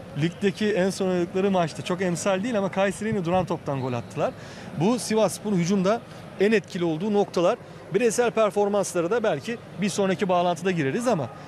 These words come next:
bu Sivasspor tarafı. Kayserispor nerede etkili dersen, Kayserispor özellikle Tiam üzerinden gidiyor biliyorsun sol kenarda. Geçen sezon Fenerbahçe formasıyla çok başarılı olan Tiam,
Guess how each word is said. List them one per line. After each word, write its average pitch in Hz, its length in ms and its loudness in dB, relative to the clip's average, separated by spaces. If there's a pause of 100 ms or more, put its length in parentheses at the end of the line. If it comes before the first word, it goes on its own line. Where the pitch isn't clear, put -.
(260)
bu 262 260 2
Sivasspor 196 560 0
tarafı. 151 320 -6 (260)
Kayserispor 226 600 -2 (240)
nerede 156 420 0
etkili 139 340 -4
dersen, 151 340 0 (340)
Kayserispor 214 520 0
özellikle 208 300 0
Tiam 226 360 2
üzerinden 170 480 -2
gidiyor 131 240 -8
biliyorsun 143 280 -4
sol 160 240 -2
kenarda. 151 420 -2
Geçen 147 280 -4
sezon 151 220 -6
Fenerbahçe 156 460 -2
formasıyla 147 400 -6
çok 143 160 -8
başarılı 151 280 -4
olan 143 180 -4
Tiam, 180 300 -4